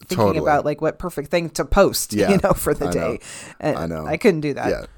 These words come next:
Speaker 2: 'Cause, like, Stephen King doesn't need to tweet at all. And he
Speaker 1: No. <laughs>
Speaker 2: would still, and in fact, sometimes I wish he wouldn't, but, <laughs> you know,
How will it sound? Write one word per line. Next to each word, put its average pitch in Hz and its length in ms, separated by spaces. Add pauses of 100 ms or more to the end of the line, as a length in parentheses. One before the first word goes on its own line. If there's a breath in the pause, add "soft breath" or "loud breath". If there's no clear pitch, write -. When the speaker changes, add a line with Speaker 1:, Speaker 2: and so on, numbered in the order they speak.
Speaker 2:
'Cause, 139 140
like, 131 140
Stephen 135 300
King 104 240
doesn't 95 300
need 95 200
to 85 80
tweet 90 420 (220)
at 107 160
all. 87 320 (160)
And 113 160
he 113 60
Speaker 1:
No. - 160
<laughs> 113 80
Speaker 2:
would 240 100
still, 117 560 (1120 loud breath)
and 123 200
in 113 140
fact, 107 300
sometimes 98 500
I 85 240
wish 95 280
he 90 80
wouldn't, 101 360 (340 loud breath)
but, - 300
<laughs> - 1200
you 156 160
know, 127 160